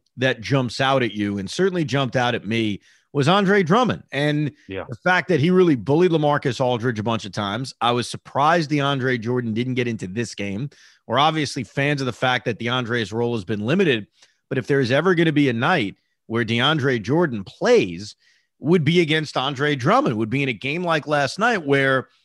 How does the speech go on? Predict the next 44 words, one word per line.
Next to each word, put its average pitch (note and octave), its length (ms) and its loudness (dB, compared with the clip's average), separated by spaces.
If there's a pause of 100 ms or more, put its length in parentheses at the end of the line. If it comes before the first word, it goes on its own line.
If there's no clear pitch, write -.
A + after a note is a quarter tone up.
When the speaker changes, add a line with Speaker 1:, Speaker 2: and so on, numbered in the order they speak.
(260)
Speaker 1:
LaMarcus G3+ 560 2
Aldridge F#3+ 380 2
after E3 240 0
the C#3+ 80 -8
game D#3 220 -2
said D3 100 -4
all C#3+ 120 2
the C3 60 0
right B2 240 0
things. F2 300 -6
"I D3+ 100 0
gotta D#3 200 2
watch C#3 260 0
the A2+ 80 -6
tape. F2+ 340 -8
I D3+ 120 -2
gotta D3 220 0
be C3 120 -4
better. G#2 360 -4 (280)
I'm D#3+ 220 -4
disappointed, B2+ 760 -4
blah, D3+ 240 2
blah, D3+ 260 2
blah." C3 200 2
And C3+ 100 -6
he's B2+ 140 -4
not E3 160 2
gonna D3+ 140 -4
play C#3 160 0
Monday C3 240 0
against B2 260 -4
Minnesota. A#2 560 -2 (300)
They're A#2 120 -2
calling D3 380 0
it C3 100 -2
a A2+ 140 0
non-covid C#3 960 -2
related B2 600 -2
illness. A2+ 540 -4
So G#2+ 440 -6 (540)
hopefully D3+ 400 2
he's A#2+ 180 2
okay. C3+ 460 2
But B2 340 -2